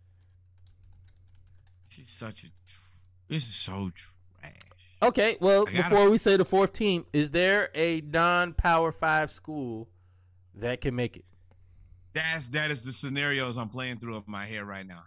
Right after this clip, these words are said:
Speaker 1: How do we change this?
Speaker 2: I mean,
Speaker 1: I'm
Speaker 2: they've
Speaker 1: trying
Speaker 2: got
Speaker 1: to find
Speaker 2: Georgia and Alabama and Ohio State by themselves, and then they got everybody else in the ranking.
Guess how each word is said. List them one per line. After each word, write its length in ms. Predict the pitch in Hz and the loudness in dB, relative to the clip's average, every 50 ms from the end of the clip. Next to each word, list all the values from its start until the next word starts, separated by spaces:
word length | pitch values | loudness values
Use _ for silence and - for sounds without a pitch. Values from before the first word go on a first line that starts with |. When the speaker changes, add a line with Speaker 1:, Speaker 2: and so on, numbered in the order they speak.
| - - | -18 -10
Speaker 1:
How 260 | - 139 147 156 165 | -6 -4 -4 -4 -4
do 160 | 156 143 135 | -6 -8 -10
we 160 | 120 101 90 | -10 -12 -14
change 640 | 87 - - - 120 127 135 131 127 123 110 95 85 | -14 -16 -16 -12 -10 -8 -8 -8 -8 -8 -8 -10 -12
this? 80 | 85 80 80 78 - _ _ _ _ _ _ _ _ _ _ _ _ _ _ _ _ _ _ _ _ _ _ _ _ _ _ _ _ _ _ _ _ _ _ _ _ _ _ _ _ _ _ _ _ _ _ _ _ _ _ _ _ _ _ _ _ - - - | -16 -20 -20 -20 -20 _ _ _ _ _ _ _ _ _ _ _ _ _ _ _ _ _ _ _ _ _ _ _ _ _ _ _ _ _ _ _ _ _ _ _ _ _ _ _ _ _ _ _ _ _ _ _ _ _ _ _ _ _ _ _ _ -18 -4 0
Speaker 2:
I 80 | 139 147 | 0 2
mean, 180 | 156 143 135 | 4 4 4
Speaker 1:
I'm 60 | 120 | 4
Speaker 2:
they've 140 | 123 143 208 | 6 6 6
Speaker 1:
trying 140 | 285 - 151 | 4 4 4
Speaker 2:
got 160 | 151 147 147 120 | 4 6 4 4
Speaker 1:
to 40 | 101 | 2
find 140 | 135 131 120 | 0 2 4
Speaker 2:
Georgia 420 | 131 151 170 175 156 165 160 160 | 6 6 6 4 4 4 2 2
and 100 | 151 143 | 2 2
Alabama 460 | 135 139 143 143 139 123 135 135 131 | 2 2 2 2 2 2 2 2 2
and 60 | 127 | 0
Ohio 280 | 120 113 123 123 120 113 | 0 2 2 2 2 0
State 440 | 110 - - 123 120 113 95 - 92 | -2 -2 -4 -4 -4 -4 -6 -6 -4
by 200 | 98 110 120 123 | 0 0 0 0
themselves, 640 | 113 123 123 113 - - 143 135 139 143 143 139 - | 0 -4 -6 -6 -6 -2 0 0 2 2 0 -2 -4
and 160 | - 117 117 117 | -8 -8 -8 -6
then 60 | 120 | -4
they 100 | 120 113 | -4 -2
got 200 | 107 107 98 - - _ - | -2 -4 -6 -8 -10 _ -6
everybody 380 | 127 120 120 113 113 107 104 98 | -6 -6 -4 -4 -4 -4 -4 -4
else 180 | 95 92 - | -6 -8 -10
in 60 | 95 82 | -12 -12
the 60 | 85 | -10
ranking. 260 | 80 82 80 - - | -10 -12 -12 -14 -20